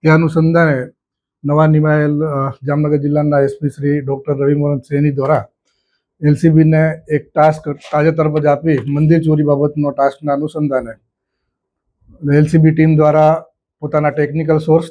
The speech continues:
તેમજ, અ, પોતાના હ્યુમન સોર્સ અનુસંધાને મહેનત કરતા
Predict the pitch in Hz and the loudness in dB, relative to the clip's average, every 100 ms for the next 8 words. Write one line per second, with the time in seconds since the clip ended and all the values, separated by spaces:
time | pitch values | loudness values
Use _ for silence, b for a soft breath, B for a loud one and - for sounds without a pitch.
0 | - 147 147 123 - _ 151 139 139 135 | -4 0 0 -2 -14 _ -10 -4 -4 -4
1 | 135 131 - _ _ - - _ - 143 | -6 -8 -12 _ _ -20 -20 _ -8 -2
2 | 147 147 143 143 143 - _ _ _ _ | 2 2 2 0 -4 -14 _ _ _ _
3 | _ _ _ 147 165 180 160 165 165 175 | _ _ _ 0 4 4 4 2 2 0
4 | 156 156 151 151 156 143 143 151 156 139 | 0 2 2 0 0 -2 -4 -4 -2 -2
5 | 120 _ _ _ _ - 139 147 170 170 | -4 _ _ _ _ -8 0 4 4 2
6 | 165 165 131 110 | -2 0 -2 -4